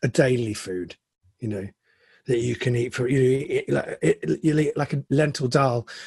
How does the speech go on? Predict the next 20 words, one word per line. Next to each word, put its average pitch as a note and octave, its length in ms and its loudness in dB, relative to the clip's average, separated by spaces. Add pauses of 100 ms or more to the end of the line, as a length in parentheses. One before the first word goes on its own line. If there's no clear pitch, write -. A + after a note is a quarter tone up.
for C3+ 140 2
breakfast, - 600 0
and C3+ 100 2
it C3 80 -4
gives C3+ 220 2
you C3 80 0
the B2+ 140 6
energy B2 380 0
to - 140 -8
sort A#2+ 220 -2
of, - 60 -12
like, A#2+ 200 0 (260)
get - 140 2
on C3 120 4
with B2 160 0
your A#2 60 -8
day. A#2 120 0
It's - 100 2
fucking D3 560 2
incredible. A#2 600 4